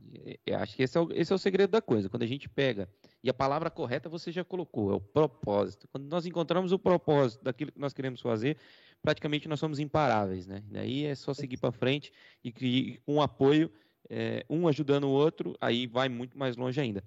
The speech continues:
Tá, mas eu quero perguntar uma coisa aqui pra vocês que eu tô com curiosidade.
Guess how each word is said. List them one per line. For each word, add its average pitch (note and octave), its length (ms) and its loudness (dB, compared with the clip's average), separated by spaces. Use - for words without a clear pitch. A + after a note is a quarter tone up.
Tá, A#2 120 2
mas C3+ 120 2
eu F#3 40 2
quero G#3+ 160 0
perguntar G3+ 260 -2
uma G3+ 80 0
coisa F#3 200 -2
aqui E3+ 100 -10
pra E3 140 -8
vocês D3+ 320 -4
que - 60 -12
eu D#3+ 40 -4
tô D#3 140 -6
com E3+ 120 -8
curiosidade. C3+ 680 2